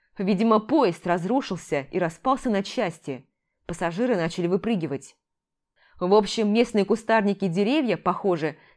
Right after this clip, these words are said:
не сильно довольны тем, что им довелось встретиться с туристами Семимирья. Перекрестились, радуясь, что подобное на Ате – большая редкость. Решили не сворачивать с нынешнего пути развития по принципу "больше клыков, когтей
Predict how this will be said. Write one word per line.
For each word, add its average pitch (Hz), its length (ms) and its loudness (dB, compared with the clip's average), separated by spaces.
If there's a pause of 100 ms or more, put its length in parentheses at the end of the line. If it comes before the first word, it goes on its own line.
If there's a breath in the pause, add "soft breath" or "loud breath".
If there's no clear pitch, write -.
не 262 160 -2
сильно 262 320 0
довольны 180 420 0
тем, 285 220 -6
что - 160 -4
им 208 220 -2
довелось 180 360 0
встретиться 240 460 -4
с 214 80 -6
туристами 202 460 -2
Семимирья. 196 720 -2 (420)
Перекрестились, 208 920 0
радуясь, 180 440 -2
что 185 140 -8
подобное 185 380 -2
на 175 180 -4
Ате – 240 360 0
большая 156 500 -2
редкость. - 520 -6 (520 loud breath)
Решили 285 340 2
не 311 100 2
сворачивать 277 800 0
с 180 120 -14
нынешнего 196 480 0
пути 233 320 -2
развития 180 480 -2
по 202 120 -2
принципу 233 600 -2 (280 loud breath)
"больше 208 340 6
клыков, 190 420 0
когтей 196 640 0